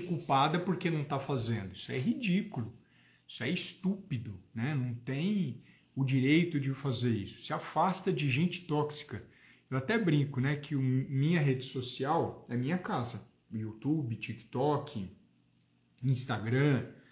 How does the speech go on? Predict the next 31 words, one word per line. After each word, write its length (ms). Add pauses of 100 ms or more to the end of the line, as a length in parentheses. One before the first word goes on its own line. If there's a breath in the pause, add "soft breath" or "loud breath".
(200 loud breath)
Twitter, 680
é 80
minha 240
casa. 520 (120)
Então 220
eu 120
permito 480
quem, 300
eu 300
dou 280
liberdade 560
pra 160
todos 420
verem 260
a 40
minha 180
casa, 360
mas 200
nem 160
todo 280
mundo 300
comenta 540
e 100
entra 280
aqui 180
dentro 200
da 60
minha 180
casa. 420 (680 soft breath)
Porque 520 (160)
democrático, 1300